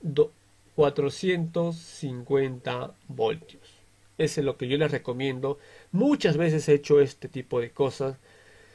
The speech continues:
Para que esto lo puedan sacar rápidamente, les recomiendo que usen una calculadora científica. La más recomendable que les podría dar es la Hewlett Packard, la cuarenta y ocho G. Muy buena,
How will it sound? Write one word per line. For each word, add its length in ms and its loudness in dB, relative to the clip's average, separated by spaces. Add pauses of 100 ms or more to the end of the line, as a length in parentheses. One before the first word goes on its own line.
(240)
Para 360 4
que 340 4
esto 260 4
lo 140 6
puedan 560 4
sacar 400 0
rápidamente, 760 2
les 200 4
recomiendo 540 2
que 80 -4
usen 300 4
una 320 0
calculadora 520 4
científica. 640 0
La 160 4
más 160 4
recomendable 680 6
que 80 -4
les 160 0
podría 340 4
dar 220 2
es 140 0
la 100 0
Hewlett 340 2
Packard, 300 6
la 100 2
cuarenta 320 -2
y 60 4
ocho 240 2
G. 240 0 (500)
Muy 320 0
buena, 400 4